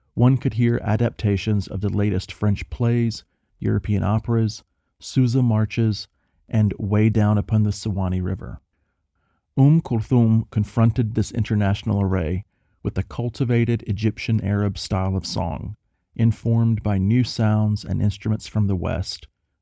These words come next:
but essentially local, end quote. This one-of-a-kind approach to music took Cairo by storm, and by the end of the decade, Kulthum had become one of the top performers in the city. In nineteen thirty-four,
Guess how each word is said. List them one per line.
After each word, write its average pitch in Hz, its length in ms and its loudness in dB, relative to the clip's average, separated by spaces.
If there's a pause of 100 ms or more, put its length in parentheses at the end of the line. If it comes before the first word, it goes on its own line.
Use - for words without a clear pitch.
(100)
but - 80 -2
essentially 98 840 0
local, 90 480 -6 (500)
end 92 220 -2
quote. - 280 -10 (880)
This 143 260 -2
one-of-a-kind 127 640 2
approach 107 500 0
to 104 100 -2
music 95 400 0 (100)
took - 240 -2
Cairo 107 400 2
by 101 200 -2
storm, 101 640 -6 (360)
and 117 140 0
by 107 160 4
the 101 160 0
end 131 200 4
of 131 120 0
the 123 80 2
decade, 101 640 -2
Kulthum 110 920 0 (220)
had 107 120 -2
become 110 320 0
one 110 140 2
of 107 100 -2
the 104 80 -4
top 107 320 -6
performers 98 720 -4
in 98 80 0
the 95 80 -2
city. - 420 -10 (920)
In 123 180 4
nineteen 143 480 2
thirty-four, 104 720 -2